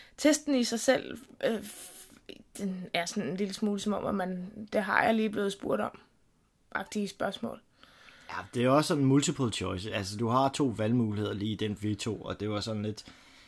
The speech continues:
Speaker 2: Jeg har et meget, meget, meget akavet forhold til de her, undskyld, jeg siger, fucking test, fordi det,
Speaker 1: <laughs>
Speaker 2: du har to valgmuligheder, det er sådan, du skal vælge af to onde, ikke? Altså, det er ikke fordi, du siger, "Mm, det er ikke mig, nogen af dem der."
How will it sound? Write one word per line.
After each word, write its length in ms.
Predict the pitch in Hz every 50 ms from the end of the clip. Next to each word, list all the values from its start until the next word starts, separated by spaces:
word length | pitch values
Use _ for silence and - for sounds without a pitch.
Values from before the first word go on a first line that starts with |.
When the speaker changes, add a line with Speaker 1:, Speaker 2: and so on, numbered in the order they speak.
| - - _ _ _ _ _ -
Speaker 2:
Jeg 120 | 131 131 135
har 200 | 139 147 147 143
et 60 | 135
meget, 260 | 131 127 131 131 135
meget, 160 | 135 127 123 123
meget 200 | 120 117 120 117 117
akavet 380 | 120 120 - - 131 110 98
forhold 320 | - 117 107 110 120 120 110
til 180 | - 110 98
de 100 | 104 107
her, 200 | 104 113 104 98 - - _ _ _ _
undskyld, 260 | - 113 101 - 120 120
jeg 60 | 98
siger, 200 | 98 113 117 107
fucking 600 | - - - - 143 135 131 131 - 151 135 123 -
test, 340 | - - 104 101 - -
fordi 340 | - - 123 98 - 123 - 262 - -
det, 220 | 135 135 139 135 - - - - - -
Speaker 1:
<laughs> 340 | - - - - - - -
Speaker 2:
du 100 | - 151
har 200 | 139 151 165 160
to 120 | - 165 160
valgmuligheder, 560 | 147 131 127 120 127 135 131 135 139 127 117
det 60 | 107
er 40 | 131 120
sådan, 240 | 135 143 131 123
du 80 | 117 131
skal 180 | 117 143 131 123
vælge 220 | 131 143 156 147
af 80 | 120 -
to 220 | - 147 139 117
onde, 280 | 117 110 107 117 123 127
ikke? 120 | 139 - - - - - - _ _ -
Altså, 240 | - 113 101 113
det 180 | 104 - 113 110
er 40 | 110
ikke 160 | 127 151 160
fordi, 260 | 135 139 123 127 123
du 60 | 120
siger, 220 | 110 120 120 107 101 - - -
"Mm, 760 | - 107 101 101 107 107 107 107 107 107 107 107 107 107 107 104
det 120 | 101 135 139
er 40 | 127
ikke 140 | 120 117
mig, 180 | 113 104 110 113
nogen 120 | 113 107 104 90
af 40 | 87
dem 80 | 90
der." 100 | - -